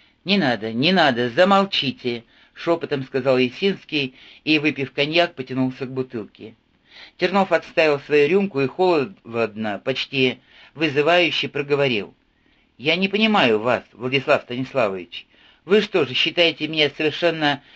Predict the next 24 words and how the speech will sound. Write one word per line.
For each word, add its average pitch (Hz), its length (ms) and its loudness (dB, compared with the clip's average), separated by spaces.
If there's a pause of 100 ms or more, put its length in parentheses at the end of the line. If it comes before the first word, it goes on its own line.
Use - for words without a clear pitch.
(160)
недостойным 165 800 2
Тамары 113 420 2
Владиславовны? 104 840 -4 (580)
Вы 214 180 2
же 240 160 2
знаете, 208 400 2
как 156 260 0
я 143 180 4
вам 131 220 2
предан. 98 560 -2 (500)
Семейные, 180 560 2
родственные 151 600 0
узы 165 340 0
помогут 135 600 -2
нам». 139 360 -4 (880)
«Садитесь, 143 500 0 (100)
прошу 135 420 0
вас», 95 200 -4 (680)
страдальчески 139 800 0
морщась, 135 560 -2 (420)
указал 135 460 2
Есинский 131 560 -4
на 131 160 0
кресло. 101 640 -8